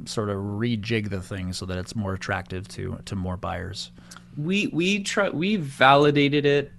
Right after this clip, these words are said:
Speaker 2: as much as possible beforehand because we've had some failed products in the past. Um,
Speaker 1: Okay.
Speaker 2: and so we, <laughs> we didn't wanna make that mistake again. So the way that we did it was,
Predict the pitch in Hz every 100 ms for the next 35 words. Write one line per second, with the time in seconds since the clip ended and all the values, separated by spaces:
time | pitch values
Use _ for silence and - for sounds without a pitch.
0 | - 113 107 110 117 120 127 117 110 104
1 | - 117 113 104 - 107 120 135 131 117
2 | 113 104 101 101 110 110 - 104 101 101
3 | 101 110 104 107 - - 113 95 98 107
4 | 165 - - - - - - - 110 107
5 | 104 95 101 - 107 107 107 117 - 135
6 | - 143 127 123 117 113 104 104 104 113
7 | 107 107 - 104 120 117 131 143 - -
8 | - - - 131 127 123 151 170 135 117
9 | 113 113 - 110 107 104 104 -